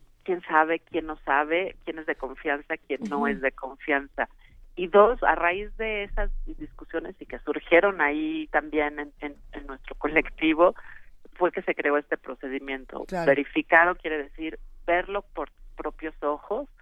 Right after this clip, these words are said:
Speaker 1: o que dos personas, es decir, sería el equivalente a dos fuentes a nivel de periodismo, lo vieran con sus propios ojos, tú cruzaras versiones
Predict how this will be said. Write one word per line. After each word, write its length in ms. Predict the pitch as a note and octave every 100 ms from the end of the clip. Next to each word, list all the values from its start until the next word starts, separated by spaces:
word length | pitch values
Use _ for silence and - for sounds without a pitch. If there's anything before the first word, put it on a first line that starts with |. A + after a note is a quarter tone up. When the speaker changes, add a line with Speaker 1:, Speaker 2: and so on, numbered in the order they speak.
| - - - -
Speaker 1:
o 300 | E3 G3 - -
que 140 | D#3
dos 300 | C#3+ F3 G#3+ _
personas, 580 | F#3+ - E3+ D#3+ E3+ F3
es 100 | C#3
decir, 340 | C#3 - C#3+ - _ _
sería 180 | C3+ D3
el 80 | D3+
equivalente 480 | - D3 C#3+ C#3 C3
a 40 |
dos 220 | C#3+ D#3 -
fuentes 440 | D#3 D3+ - C#3 C#3
a 40 |
nivel 300 | C3 C3 C#3+
de 100 | C#3+
periodismo, 800 | - C#3+ D3 E3+ F3 E3+ D#3+ G#3+ - - _
lo 180 | D#3+ D#3
vieran 500 | D#3+ E3+ F3 F3 F3
con 200 | - C#3+ -
sus 120 | -
propios 420 | - D3+ - E3 -
ojos, 420 | D3+ D#3 - F#3+ - - _ _
tú 100 | D#3+
cruzaras 640 | - E3 - D3 D3 D3 - - -
versiones 720 | C3+ C#3+ - D#3+ D#3 F3 A#3+